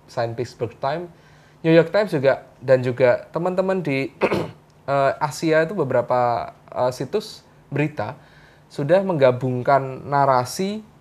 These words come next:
data, audiovisi-, eh, audiovisual. Jadi saya pikir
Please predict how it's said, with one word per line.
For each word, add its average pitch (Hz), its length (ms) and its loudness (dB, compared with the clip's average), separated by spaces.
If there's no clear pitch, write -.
data, 165 640 0
audiovisi-, 131 720 -4
eh, 131 400 6
audiovisual. 120 720 -2
Jadi 165 320 -4
saya 165 240 2
pikir 214 400 -2